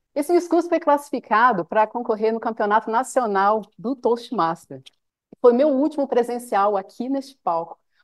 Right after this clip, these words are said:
porque logo em seguida veio a pandemia. E quando a pandemia, nós precisamos nos reinventar nas nossas reuniões pelo Zoom. E eu sabia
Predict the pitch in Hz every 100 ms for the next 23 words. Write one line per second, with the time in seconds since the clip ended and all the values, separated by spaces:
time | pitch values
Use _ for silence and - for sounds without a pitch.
0 | _ 214 240 269 285 240 240 269 240 277
1 | 302 294 285 285 254 247 240 247 _ _
2 | _ _ 208 226 220 - 226 240 240 240
3 | 214 240 254 233 233 - 240 220 233 247
4 | 240 233 240 233 269 330 330 262 240 -
5 | 220 247 226 208 233 233 214 233 220 202
6 | 220 254 - _ 165 147 147 214 220 277
7 | 240 127 _ _ _ - 254 330 330 -
8 | 359 214 190 208 262 151 143